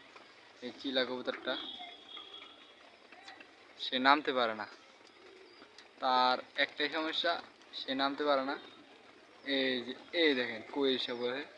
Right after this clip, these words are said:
আর এসে বইছে। মোটামুটি কবুতর আপনাদের দেখালাম, সবই আমার দেখার শখের কবুতর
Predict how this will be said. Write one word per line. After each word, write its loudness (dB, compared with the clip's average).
আর 8
এসে -2
বইছে। -4
মোটামুটি 2
কবুতর 6
আপনাদের 4
দেখালাম, 6
সবই 2
আমার 2
দেখার 4
শখের 0
কবুতর -4